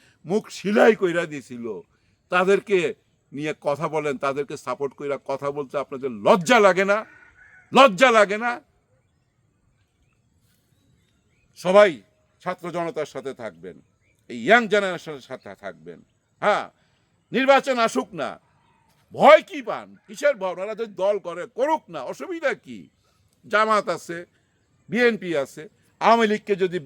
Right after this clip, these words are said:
নির্বাচন করতে দেয়, ওনারা যদি শুধরায় আসে, সেটা আসবে বা সুযোগ পাবে কি পাবে না, একত্রিশে ডিসেম্বরে ওনাদের কথা থেকে বোঝা যাবে, তখন আমরা বুঝা নেব। কিন্তু আর রাজনৈতিক দল কই?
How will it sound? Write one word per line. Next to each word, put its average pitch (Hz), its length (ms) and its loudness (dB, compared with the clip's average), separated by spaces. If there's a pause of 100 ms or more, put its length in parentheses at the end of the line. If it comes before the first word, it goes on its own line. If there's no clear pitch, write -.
(260)
নির্বাচন 180 500 2
করতে 160 380 -8
দেয়, 110 220 -8 (240)
ওনারা 208 260 4
যদি 190 220 -4
শুধরায় 160 500 -8
আসে, 113 420 -6 (360)
সেটা 185 300 -2
আসবে 180 600 2
বা 147 180 -2 (100)
সুযোগ 180 300 -2 (100)
পাবে 175 520 0
কি 170 200 -12
পাবে 147 260 -2
না, 127 240 -6 (260)
একত্রিশে 196 500 0
ডিসেম্বরে 139 680 -6 (260)
ওনাদের 160 360 -4
কথা 147 260 -2
থেকে 139 220 -4
বোঝা 214 400 4
যাবে, 101 340 -2 (600)
তখন 220 240 4
আমরা 185 200 2
বুঝা 131 360 -6
নেব। 90 300 -12 (240)
কিন্তু 98 220 -8
আর 294 240 6
রাজনৈতিক 262 500 4
দল 202 180 4
কই? 107 340 -12